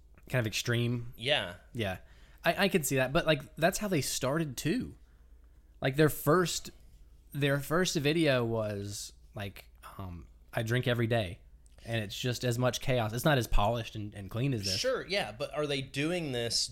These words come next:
Speaker 2: just to make fun of or prove that you don't have to be, like,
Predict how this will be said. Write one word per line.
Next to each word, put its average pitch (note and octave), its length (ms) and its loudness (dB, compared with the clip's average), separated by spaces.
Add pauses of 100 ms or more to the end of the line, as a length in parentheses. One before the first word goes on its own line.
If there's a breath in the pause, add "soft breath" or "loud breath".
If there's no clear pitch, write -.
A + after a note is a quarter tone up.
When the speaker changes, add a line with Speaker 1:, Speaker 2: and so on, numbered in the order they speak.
Speaker 2:
just C3+ 580 -2
to A#2+ 640 -6 (300)
make B2 460 -2
fun C3+ 580 -2
of D3 640 0
or A2 320 -4 (220)
prove C#3 440 -2
that B2+ 140 -6
you A#2 80 -8
don't A#2+ 360 0 (180)
have B2+ 260 -6
to C3 60 -10
be, A#2 500 -4
like, G#2+ 400 -4